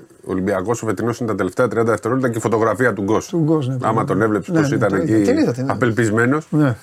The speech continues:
Speaker 1: Ε, νομίζω ότι αυτή ήταν, πόνεσε πο-, περισσότερο από όλες
Speaker 2: Ναι.
Speaker 1: τον Ολυμπιακό. Ε,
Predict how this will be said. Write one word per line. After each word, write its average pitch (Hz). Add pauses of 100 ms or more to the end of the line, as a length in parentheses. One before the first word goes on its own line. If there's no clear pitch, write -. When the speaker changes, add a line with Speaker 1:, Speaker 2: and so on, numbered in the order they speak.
(640)
Speaker 1:
Ε, 117 (640)
νομίζω 143
ότι 156
αυτή 143
ήταν, 156 (440)
πόνεσε 143 (220)
πο-, 113
περισσότερο 113
από 104
όλες 82 (120)
Speaker 2:
Ναι. 151 (220)
Speaker 1:
τον -
Ολυμπιακό. 85 (480)
Ε, 90